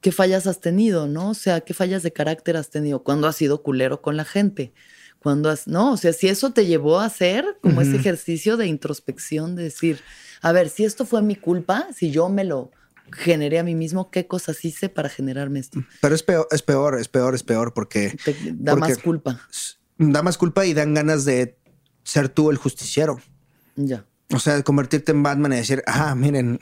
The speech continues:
Speaker 2: ujú". Sí, o sea, sí te puede dar ganas de, de decir, "No se preocupen. Yo soy el que va a equilibrar la vida para",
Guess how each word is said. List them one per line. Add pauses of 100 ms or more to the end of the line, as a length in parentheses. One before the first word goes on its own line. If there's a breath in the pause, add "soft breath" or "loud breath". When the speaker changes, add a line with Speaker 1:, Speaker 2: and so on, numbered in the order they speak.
Speaker 2:
ujú". (540 loud breath)
Sí,
o
sea,
sí
te
puede
dar
ganas
de,
de
decir, (580 loud breath)
"No
se
preocupen. (1500)
Yo
soy
el
que
va
a
equilibrar
la
vida
para",